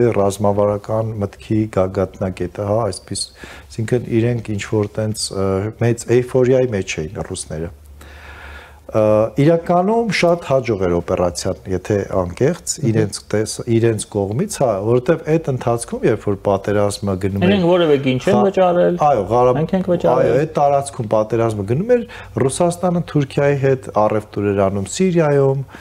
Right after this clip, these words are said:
Speaker 1: այսինքն այդ, ը, պատերազմի ելքերի վրա էին առևտուր անում, հա,
Speaker 2: Այո, այո։
Speaker 1: այսինքն այստեղ զորքը կանգնացնում էին մի երեք օր ադրբեջանցիների, ը,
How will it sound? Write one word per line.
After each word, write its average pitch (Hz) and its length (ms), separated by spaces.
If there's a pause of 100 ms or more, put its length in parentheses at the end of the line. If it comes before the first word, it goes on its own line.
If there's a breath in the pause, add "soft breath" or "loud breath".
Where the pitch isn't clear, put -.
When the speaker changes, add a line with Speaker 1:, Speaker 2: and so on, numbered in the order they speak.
(160 loud breath)
Speaker 1:
այսինքն 127 520
այդ, 113 260 (340 loud breath)
ը, 101 200 (800)
պատերազմի 123 720 (100)
ելքերի 120 880 (200)
վրա 120 300
էին 98 300 (340 loud breath)
առևտուր 107 540
անում, 95 320
հա, 123 80
Speaker 2:
Այո, 180 160
այո։ 135 120
Speaker 1:
այսինքն 117 540 (360 loud breath)
այստեղ 127 520
զորքը 127 420
կանգնացնում 120 720
էին 214 320 (220 loud breath)
մի 135 180
երեք 127 440
օր 196 280 (260)
ադրբեջանցիների, 120 1080 (520 loud breath)
ը, 113 200